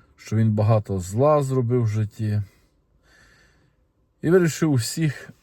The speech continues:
кому він чинив зло, перепросити. Перший пішов до зайця, каже: «Зайчик, прости мене, будь ласка, що я за тобою ганявся. Може, тобі там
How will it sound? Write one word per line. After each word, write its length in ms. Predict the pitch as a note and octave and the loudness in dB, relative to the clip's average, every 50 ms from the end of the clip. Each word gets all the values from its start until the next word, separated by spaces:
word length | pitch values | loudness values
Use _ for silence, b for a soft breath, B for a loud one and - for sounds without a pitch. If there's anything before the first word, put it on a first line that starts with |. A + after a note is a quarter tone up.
| _ _ _ _ _ _ | _ _ _ _ _ _
кому 360 | - - C#3+ D3 C#3+ C3 B2+ | -2 -2 0 2 2 2 2
він 180 | C3+ C#3+ C#3+ B2 | 2 2 0 -2
чинив 380 | - - B2+ B2 B2+ C3 B2 | -2 -2 -2 0 0 0 0
зло, 300 | A2 F#2 G2 A2+ A#2+ A#2 | -2 -2 0 0 0 0
перепросити. 880 | A2+ - A2+ G#2+ G#2+ G2 - G#2 G2+ F#2+ - - F#2+ E2 D#2+ - - E2 - - - - - - _ _ - - - _ _ _ - - b b b b b b b b b b b b b _ | 0 -2 -4 -4 -4 -4 -6 -8 -8 -8 -8 -8 -8 -8 -8 -10 -16 -18 -16 -16 -18 -20 -20 -20 _ _ -20 -20 -20 _ _ _ -20 -20 b b b b b b b b b b b b b _
Перший 320 | - F3+ F#3+ F3+ - D3 | 0 0 0 0 -4 -10
пішов 280 | C#3 - - D#3+ D#3 D3 | -10 -8 -6 -6 -4 -4
до 160 | B2+ C3 C3+ | -2 -2 0
зайця, 680 | A#2+ G#2 F#2 G2+ A2 G2 F2+ E2+ D#2+ - - - F#2 | -2 0 0 2 2 2 2 -2 -6 -10 -14 -16 -14
каже: 280 | - - B2 A#2+ A#2+ A#2+ | -10 -8 -8 -6 -4 -4
«Зайчик, 800 | G#2 F2+ F#2+ C3+ C#3 B2 G2+ E2+ E2 - - - - _ - - _ _ _ _ _ _ _ _ | -2 0 2 2 2 2 0 -2 -6 -12 -18 -20 -20 _ -20 -20 _ _ _ _ _ _ _ _
прости 340 | - D#3+ D#3 - - - F#3+ | -8 -8 -8 -8 -4 -4 -2
мене, 220 | E3+ C3+ B2 A#2 | 0 0 0 0
будь 200 | A2 G2+ G2+ G2+ | 0 -2 -4 -4
ласка, 360 | G#2 A2+ A2 G#2 G#2 - - G2+ | -2 0 0 0 -2 -6 -10 -10
що 160 | F#2+ - A#2+ | -6 -4 0
я 120 | C3 C3+ | 0 0
за 160 | B2 A#2 A2+ | 0 0 -4
тобою 360 | A2 - A2+ A2+ A#2+ A#2+ A2+ G2+ | -4 -6 -6 -4 -4 -2 -2 -2
ганявся. 680 | G#2+ G#2+ A2 A#2+ B2 A#2 A2+ A2+ A2 - - - - - G#2+ - _ _ _ b b b b b b b b b b b b b b b b _ _ _ _ _ _ _ _ _ _ - | -2 -2 -2 -2 -2 -2 -4 -6 -6 -10 -14 -16 -14 -14 -14 -16 _ _ _ b b b b b b b b b b b b b b b b _ _ _ _ _ _ _ _ _ _ -4
Може, 240 | - C3+ C3+ B2+ B2 | -2 0 0 0 0
тобі 260 | A#2 B2+ A#2 A2+ A#2 | -2 -2 -2 -2 -2
там 340 | G#2 - G#2+ G2+ F#2+ F#2 | -2 -2 -4 -2 -2 -4